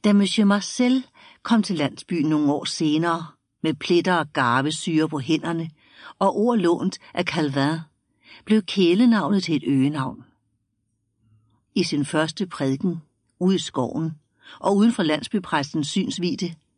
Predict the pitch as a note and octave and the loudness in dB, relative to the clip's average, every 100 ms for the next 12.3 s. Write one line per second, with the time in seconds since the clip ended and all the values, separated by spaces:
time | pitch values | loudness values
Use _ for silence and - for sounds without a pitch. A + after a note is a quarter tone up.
0 | _ _ _ - - - A3+ G3 A#3 B3 | _ _ _ -20 -12 -4 -2 0 0 4
1 | B3+ A#3+ A3+ - _ - - G3+ F#3+ F#3 | 4 6 4 2 _ -20 -4 2 4 2
2 | G#3+ F3 D3+ E3+ A#3 A#3+ G#3+ - - - | 0 0 0 0 0 0 -2 -6 -20 -14
3 | - G#3+ - G3+ A#3 G#3+ A#3 A3 F#3+ F3+ | -2 -2 2 0 0 0 0 2 0 -2
4 | B2+ B2 - C3+ _ _ _ - G3 F3+ | -2 -4 -4 -10 _ _ _ -4 -4 0
5 | C3+ C3+ - D3+ D3+ _ _ _ _ _ | 0 0 -2 -4 -8 _ _ _ _ _
6 | _ _ _ _ _ _ _ _ _ _ | _ _ _ _ _ _ _ _ _ _
7 | _ _ _ - E3+ E3+ D3+ G3 G3 - | _ _ _ -4 0 0 2 2 0 -2
8 | - - _ _ - - G3 G3+ E3+ F#3 | -12 -16 _ _ -6 -2 2 2 4 2
9 | F3+ - A#3+ - F3+ F3+ F3 F3 - G3 | 0 2 2 2 2 4 2 -2 -2 0
10 | D#3 C3+ - F#3+ D#3 C3+ - - E3+ G3+ | 0 -4 -2 0 0 -2 -6 -6 0 0
11 | - - - - _ - F3 F#3 E3+ - | 0 -10 -12 -14 _ -4 2 2 2 -4
12 | - - | -12 -12